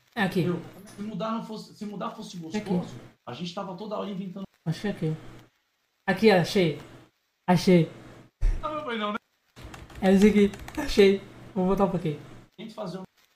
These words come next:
Speaker 1: Aí.
Speaker 2: Não muda. Não é... é... difícil, mas é importante. Como diz, né, no Guerra Z, né? Mudança é movime-, é, é, movimento é vida, né? Quem não se movimenta,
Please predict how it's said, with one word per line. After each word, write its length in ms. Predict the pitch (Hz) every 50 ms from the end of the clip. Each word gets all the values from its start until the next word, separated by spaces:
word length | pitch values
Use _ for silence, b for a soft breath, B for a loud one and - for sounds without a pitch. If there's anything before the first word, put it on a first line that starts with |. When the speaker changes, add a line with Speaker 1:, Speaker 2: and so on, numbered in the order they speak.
| _ _ _ _ _ _ _ -
Speaker 1:
Aí. 260 | 180 165 165 151 143
Speaker 2:
Não 140 | 320 - -
muda. 480 | - 330 330 - 180 175 160 131 127 _ -
Não 140 | 202 226 240
é... 20 | 226 - _ _ _ _ _ _ -
é... 80 | 185 180
difícil, 480 | 170 165 - - 202 208 - - 202
mas 220 | 196 196 196 175 165
é 80 | 190
importante. 720 | 202 185 170 - 175 170 - 143 127 120 110 - - _ _ _ _ _ -
Como 240 | 175 185 190 180
diz, 300 | 170 131 156 185 175 -
né, 160 | 147 160 160 156
no 100 | 147 135
Guerra 300 | 131 151 147 143 139 127
Z, 280 | 117 110 135 143 139
né? 280 | 131 127 131 131 - - _ _ _
Mudança 500 | - 180 202 - - 185 220 233 - -
é 20 | 240
movime-, 400 | 226 240 240 208 269 262 226 220
é, 220 | 180 180 175 165 156
é, 40 | 165
movimento 500 | 165 175 220 202 202 202 202 233 247 302
é 60 | -
vida, 580 | 233 185 202 277 294 180 160 135 123 - - _ _
né? 320 | 139 156 170 180 - - _ _ _
Quem 100 | - 285
não 80 | 302 285
se 100 | - 240
movimenta, 800 | 214 214 208 170 170 151 151 208 277 294 - - 135 - - _